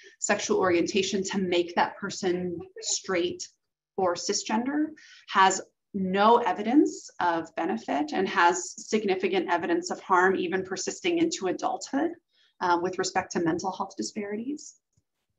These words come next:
And then we also reviewed the literature on elective genital surgeries for children with intersex traits and found that while there's some evidence that these surgeries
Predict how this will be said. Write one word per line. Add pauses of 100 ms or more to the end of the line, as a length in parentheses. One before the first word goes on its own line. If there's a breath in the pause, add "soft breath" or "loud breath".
(480 loud breath)
And
then
we
also
reviewed
the
literature
on
elective
genital (100)
surgeries
for
children
with
intersex
traits (440 loud breath)
and
found
that
while
there's
some
evidence
that
these
surgeries